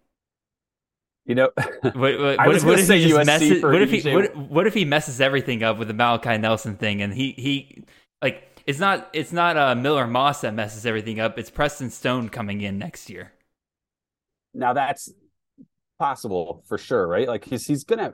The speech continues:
Speaker 1: I mean, there's a very real world where he has a big, big year, right? Uh, I was, it's funny, I was not gonna say it out loud, but I'll do it now. I was gonna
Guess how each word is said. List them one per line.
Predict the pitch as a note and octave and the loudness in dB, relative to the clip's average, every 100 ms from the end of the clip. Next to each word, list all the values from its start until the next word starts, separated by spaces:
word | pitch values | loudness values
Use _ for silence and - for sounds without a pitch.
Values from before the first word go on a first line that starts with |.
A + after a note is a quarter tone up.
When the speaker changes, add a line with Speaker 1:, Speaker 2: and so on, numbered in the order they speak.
| _ - | _ -8
Speaker 1:
I | |
mean, | C3 D3 C#3 | -6 -8 -6
there's | F#3+ D3+ | -4 -2
a | |
very | C#3+ E3 D3 B2 A2 | -2 0 0 -2 -4
real | - B2 A#2+ A#2+ | -6 -6 -2 -2
world | G#2 B2 F#2+ | 2 0 0
where | F#2+ F#2 | -2 -4
he | G2 F2+ D#2+ _ _ | -6 -8 -12 _ _
has | - A2+ | -6 -4
a | F2+ | -4
big, | D#2+ A2 G2+ E2 D2 | -6 -2 -2 -4 -4
big | G2 E2 D#2 | -6 -6 -8
year, | F2+ C2+ | -8 -8
right? | C2+ E2 F#2+ - _ _ _ _ _ _ - | -8 -6 -8 -10 _ _ _ _ _ _ -6
Uh, | F2 D#2+ - A#2 | -6 -6 -6 0
I | C3+ | 0
was, | C#3 - | 0 -4
it's | B2 - | -12 -8
funny, | - A#2 F#2+ G2 | -4 -2 -2 -4
I | A2 | -4
was | G#2+ A2 | -4 -4
not | A2 G2+ | -4 -2
gonna | G2+ F2 | -6 -8
say | - F#2+ | -6 -6
it | E2 | -4
out | D2 | -6
loud, | E2 D#2+ D#2 - | -4 -4 -6 -8
but | E2 | -8
I'll | |
do | E2+ F2+ | -6 -8
it | D2+ | -6
now. | E2+ C#2 | -6 -4
I | - A2+ | -2 2
was | C#3 - - | 2 0 -8
gonna | G2+ A2+ F#2+ | -4 -2 -2